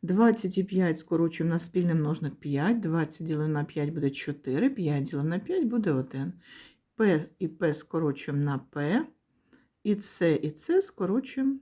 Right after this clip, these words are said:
на С. Отримаємо в чисельнику чотири ікс додати ігрек помножити на суму.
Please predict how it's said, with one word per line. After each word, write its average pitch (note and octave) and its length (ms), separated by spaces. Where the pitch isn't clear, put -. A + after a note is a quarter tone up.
на A#3+ 280
С. D#3+ 340
Отримаємо F#3 520
в - 20
чисельнику D3+ 840
чотири C#3+ 840
ікс - 600
додати D#3+ 760
ігрек D3 680
помножити C#4+ 680
на C#4+ 160
суму. C4+ 520